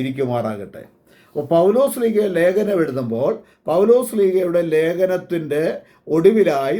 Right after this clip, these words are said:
തൻ്റെ അടയാളം രേഖപ്പെടുത്തുന്നത് "കർത്താവായ യേശു ക്രിസ്തുവിൻ്റെ കൃപ നിങ്ങളോടുകൂടെ ഇരിക്കുമാറാകട്ടെ" എന്ന് പൗലോസ് തന്നെ സാക്ഷ്യപ്പെടുത്തുമ്പോൾ,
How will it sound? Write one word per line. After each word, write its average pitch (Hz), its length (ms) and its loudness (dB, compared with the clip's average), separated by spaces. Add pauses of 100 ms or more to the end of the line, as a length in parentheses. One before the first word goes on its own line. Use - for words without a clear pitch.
(100)
തൻ്റെ 170 300 0
അടയാളം 202 500 2 (100)
രേഖപ്പെടുത്തുന്നത് 147 800 -4 (420)
"കർത്താവായ 202 480 2 (100)
യേശു 208 300 0
ക്രിസ്തുവിൻ്റെ 180 440 -4
കൃപ 160 320 -4
നിങ്ങളോടുകൂടെ 156 640 -2
ഇരിക്കുമാറാകട്ടെ" 139 880 -4 (180)
എന്ന് 135 320 -2 (380)
പൗലോസ് 269 480 2
തന്നെ 180 280 0
സാക്ഷ്യപ്പെടുത്തുമ്പോൾ, 127 880 -4